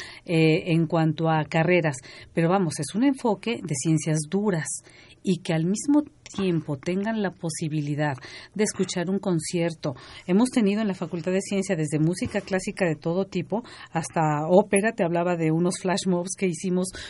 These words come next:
con los setenta y cinco años del museo, que era música de ópera y era conmovedor ver la cara de chicos que, te lo juro, era la primera vez que escuchaban un cantante de ópera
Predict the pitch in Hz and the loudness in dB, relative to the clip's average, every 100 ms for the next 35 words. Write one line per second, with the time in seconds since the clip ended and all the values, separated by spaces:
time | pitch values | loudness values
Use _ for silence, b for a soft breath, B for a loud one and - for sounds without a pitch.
0 | B 196 185 185 185 170 165 170 196 190 | B 2 2 2 0 0 -2 -2 0 0
1 | 185 175 175 165 156 156 165 175 170 233 | 2 2 0 0 0 0 0 2 0 0
2 | B B B - 170 220 208 196 262 - | B B B -2 0 2 2 0 -2 -2
3 | 196 170 170 170 214 240 - 214 - 226 | 0 2 2 0 -4 -6 -4 -6 -6 -8
4 | 226 269 330 - - 226 208 202 190 190 | -6 -6 -8 -14 -4 0 2 0 0 -2
5 | 208 254 233 247 254 254 247 208 202 240 | 0 -2 -2 -6 -2 -2 0 -2 0 -2
6 | B B - 190 190 226 190 254 - - | B B 0 0 2 -4 -2 -4 -2 -2
7 | 196 196 185 180 247 277 285 240 202 220 | -2 -2 -2 -2 0 0 0 -2 -4 -6
8 | 233 226 - 208 - 190 202 208 202 202 | -6 -8 -6 -6 -6 -6 -4 -2 -2 -2
9 | 214 185 196 202 196 170 151 170 | -4 -4 -4 -4 -4 -4 -2 -4